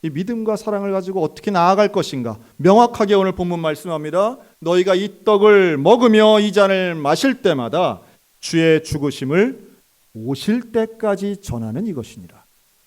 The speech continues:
그러니까 성찬 예식에 참여하면 믿음으로 예수 그리스도를 기억하고 사랑으로 이웃과 하나 되며 이제는 사명으로 복음을 전하게 되는 거예요.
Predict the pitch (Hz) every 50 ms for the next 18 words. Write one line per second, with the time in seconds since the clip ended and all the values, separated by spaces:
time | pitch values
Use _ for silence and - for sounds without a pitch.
0 | _ _ _ _ _ _ _ _ _ _ _ _ _ _ _ _ _ _ _ -
1 | - - - 180 233 233 - - 214 208 202 139 117 113 - - 139 147 147 -
2 | - - 214 220 196 127 110 98 113 165 175 117 95 - _ _ _ _ _ _
3 | _ _ _ _ _ _ _ _ _ 110 101 127 156 160 - 202 185 175 170 160
4 | 165 170 165 170 175 - _ _ _ _ _ - 110 123 139 147 143 - - 156
5 | 147 139 - - 135 135 123 127 - 127 113 113 101 98 - - - 120 143 151
6 | - - 151 135 139 165 175 185 208 - - _ _ _ _ _ _ _ _ -
7 | - - - - 247 240 233 226 220 208 196 185 196 196 190 196 196 - - _
8 | _ _ _ _ _ _ _ - 135 151 160 151 147 147 - - 147 135 127 113
9 | - - 156 175 180 175 165 165 160 165 175 190 202 214 233 - - - - _
10 | _ _ _ - 120 - 139 127 143 185 202 160 147 - _ _ _ _ _ _
11 | - - - - - 175 185 190 208 226 254 262 254 247 240 233 226 226 233 226
12 | 226 247 233 - - - 151 143 120 131 127 131 143 180 214 240 - - - -
13 | - 120 120 123 139 180 175 113 98 90 82 82 - _